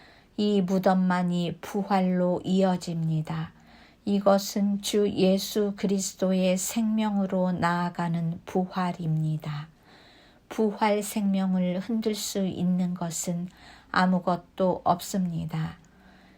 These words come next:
이 생명은 오직 한 가지 목표, 곧 주님을 증거하기 위해 그분과 하나가 됩니다. 진실로 죽음의 마지막 날들을 보낸 적이 있습니까?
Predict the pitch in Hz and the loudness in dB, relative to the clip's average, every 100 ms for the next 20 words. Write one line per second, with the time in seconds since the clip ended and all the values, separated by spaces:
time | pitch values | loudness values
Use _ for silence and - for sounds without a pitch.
0 | _ - 214 220 - 226 208 196 190 185 | _ 0 2 2 0 -2 0 2 2 2
1 | 185 - 185 196 196 202 196 - - - | 2 2 2 2 0 -2 -2 -6 -6 -2
2 | 226 226 214 202 185 170 165 - - 180 | 0 0 -2 0 -2 -2 -4 -8 -6 -2
3 | 160 165 _ - - _ _ - 190 185 | -2 -6 _ -20 -20 _ _ 4 4 4
4 | - - 214 208 208 208 196 190 - 196 | -4 -2 2 2 2 2 0 -2 0 2
5 | 190 196 190 185 185 185 170 175 170 180 | 4 2 2 -4 0 0 0 -2 -2 -2
6 | 175 - - 196 196 190 190 190 190 226 | -2 -4 -4 0 0 0 2 0 0 -4
7 | 214 202 196 185 180 - 175 165 165 160 | -2 -2 -2 -2 -2 -4 -2 -2 -2 -2
8 | 160 156 156 _ - - - - - - | -4 -6 -8 _ -20 -20 -20 -20 -20 -20
9 | - _ - 208 208 - 208 202 196 190 | -20 _ -6 -2 -2 0 2 4 2 0
10 | 185 - 202 214 202 202 196 185 185 - | -2 -6 -2 0 2 2 4 2 0 -2
11 | 196 190 185 180 180 - 180 175 175 170 | 0 2 2 2 0 0 -2 0 -2 -2
12 | - 208 196 190 185 185 180 190 - 190 | -4 0 2 2 2 -2 -2 -2 -2 -4
13 | - - 180 175 165 - 185 | -4 -4 -4 -4 -8 -6 -4